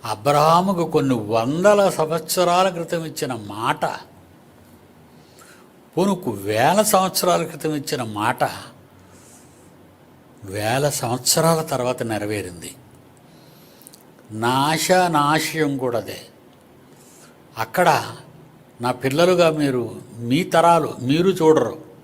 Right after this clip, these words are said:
నా లెక్కల ప్రకారంగా ఇప్పుడున్న మీరు కూడా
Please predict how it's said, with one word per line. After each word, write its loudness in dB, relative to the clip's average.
నా -4
లెక్కల 0
ప్రకారంగా 0
ఇప్పుడున్న -4
మీరు 0
కూడా -2